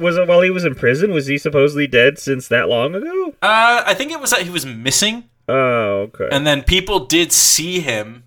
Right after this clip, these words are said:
Speaker 2: Remember, 'cause, like, he gave his name when he came back to Gotham, uh,
Speaker 1: Yeah.
Speaker 2: that they picked up Bruce Wayne. Um, so I think what the story they ran was that, like, like, since they saw him in the city, he died, like, when, like,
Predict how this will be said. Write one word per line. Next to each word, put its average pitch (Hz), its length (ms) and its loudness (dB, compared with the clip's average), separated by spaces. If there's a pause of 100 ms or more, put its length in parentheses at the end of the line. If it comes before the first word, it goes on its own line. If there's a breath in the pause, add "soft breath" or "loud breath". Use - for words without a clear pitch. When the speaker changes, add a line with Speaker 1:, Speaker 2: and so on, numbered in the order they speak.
(460)
Speaker 2:
Remember, 143 440 0
'cause, 131 180 -2
like, 123 200 -4
he 131 120 -12
gave 147 300 -4
his 135 180 -2
name 135 260 -4
when 127 120 -12
he 117 60 -16
came 123 260 -6
back 123 240 0
to 120 80 -12
Gotham, 120 540 0 (260)
uh, 120 200 0
Speaker 1:
Yeah. 101 380 4
Speaker 2:
that 113 140 -8
they 123 100 -2
picked 139 300 -4
up 127 160 0
Bruce 123 260 -6
Wayne. 117 460 -2 (880)
Um, 110 760 2
so 139 200 2
I 139 80 4
think 202 240 -4
what 175 320 -6
the 135 220 -2
story 160 360 -2
they 139 140 -6
ran 131 320 -6
was 120 140 -8
that, 120 140 -10
like, 117 260 -14 (640)
like, 127 380 -10
since - 300 -4
they 151 180 2
saw 156 380 4
him 151 240 -2
in 143 180 -8
the 135 80 -10
city, 123 580 -2 (320 soft breath)
he 135 140 -2
died, 131 640 0
like, 113 240 -10
when, 120 180 -14
like, 117 160 -14